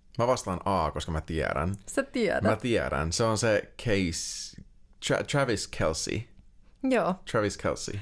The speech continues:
Speaker 2: Joo,
Speaker 1: joo.
Speaker 2: ja heistähän oli näitä tosi ihania herkkiä kuvia, kun he oli ensi-, tyyli ensimmäisen kerran jotenkin julkisesti osoittanut hellyyttä mielestäni.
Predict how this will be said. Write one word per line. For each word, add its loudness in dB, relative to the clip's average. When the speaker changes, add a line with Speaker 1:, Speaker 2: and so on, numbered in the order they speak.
Speaker 2:
Joo, 4
Speaker 1:
joo. 6
Speaker 2:
ja 4
heistähän 2
oli 2
näitä 2
tosi 2
ihania 0
herkkiä 0
kuvia, 2
kun -4
he 4
oli 4
ensi-, 2
tyyli 2
ensimmäisen -2
kerran -2
jotenkin -2
julkisesti -2
osoittanut -2
hellyyttä 0
mielestäni. -2